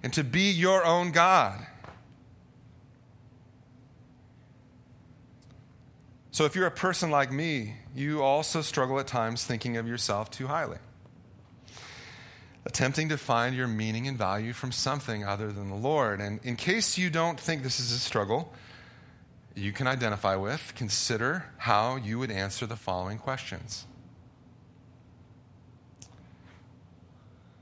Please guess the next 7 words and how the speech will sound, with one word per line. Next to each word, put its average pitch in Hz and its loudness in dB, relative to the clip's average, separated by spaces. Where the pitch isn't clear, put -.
Do 135 0
you 226 2
tend 185 0
to 139 0
value 127 4
influential 131 -2
people 127 -4